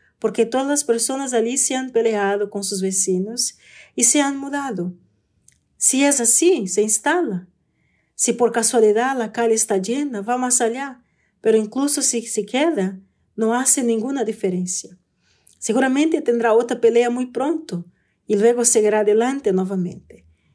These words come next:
Y finalmente se mudará a las afueras de la ciudad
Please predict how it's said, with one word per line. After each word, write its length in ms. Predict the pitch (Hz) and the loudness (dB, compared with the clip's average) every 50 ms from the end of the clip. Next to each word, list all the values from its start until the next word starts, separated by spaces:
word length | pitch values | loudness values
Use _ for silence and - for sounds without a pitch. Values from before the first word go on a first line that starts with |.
| _ _ - | _ _ -12
Y 60 | 190 | -6
finalmente 680 | - 254 247 254 240 226 226 240 277 311 330 330 - | -4 0 2 2 2 2 2 0 0 0 0 0 0
se 180 | 247 - 254 233 | 0 0 0 2
mudará 480 | 226 233 226 214 214 214 240 254 233 - | 2 2 2 2 2 2 0 0 -2 -2
a 60 | 226 | -2
las 160 | 240 233 233 | -2 -2 -2
afueras 520 | 233 226 - - 269 285 294 294 262 233 | -4 -8 -8 -6 -4 -2 -2 -2 -2 0
de 100 | - 202 | 0 2
la 140 | 196 190 190 | 2 2 2
ciudad 460 | - - - 185 185 180 160 160 - | 0 0 0 0 -2 -2 -6 -8 -12